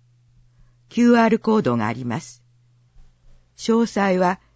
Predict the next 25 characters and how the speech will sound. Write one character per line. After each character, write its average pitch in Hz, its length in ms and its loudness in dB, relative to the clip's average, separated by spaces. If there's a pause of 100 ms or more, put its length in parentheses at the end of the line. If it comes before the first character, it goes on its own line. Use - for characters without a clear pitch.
(120)
市 247 280 2
ホ 220 220 2
ー 226 40 6
ム 226 120 6
ペ 226 220 2
ー - 20 2
ジ 127 160 0
を 117 80 0
ご 131 140 -2
覧 139 200 0
く 123 120 -14
だ 123 120 -6
さ - 260 -8
い。 - 100 -12 (2500)
こ 240 220 2
ん 240 80 8
な 240 120 6
質 - 220 -2
疑 165 140 4
が 127 160 0
あ 123 40 -2
り 123 120 -6
ま 131 120 -4
し - 160 -14
た。 - 140 -12